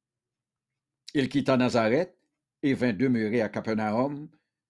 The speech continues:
situé près de la mer, dans le territoire de Zabulon. Nous est trois mots là, nous est Galilée. Parce que c'est en Galilée que le ministère,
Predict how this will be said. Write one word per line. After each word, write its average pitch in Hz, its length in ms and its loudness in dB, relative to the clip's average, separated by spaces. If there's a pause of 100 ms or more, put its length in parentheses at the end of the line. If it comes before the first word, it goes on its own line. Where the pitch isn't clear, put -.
(200)
situé 117 460 -2
près 113 240 -2
de 110 100 -2
la 107 140 0
mer, 120 360 0
dans 104 140 -6
le 101 100 -4
territoire 110 480 -4
de 101 120 -4
Zabulon. 98 480 -4 (3250)
Nous 120 300 2
est 107 260 0 (120)
trois 110 260 -2
mots 113 160 0
là, 104 360 -6 (180)
nous 117 160 -2
est 101 60 -2
Galilée. 113 600 0 (2250)
Parce - 160 -14
que 113 60 -8
c'est 107 120 -8
en 104 60 -4
Galilée 110 600 -2 (140)
que - 100 -16
le 95 40 -10
ministère, 101 680 -4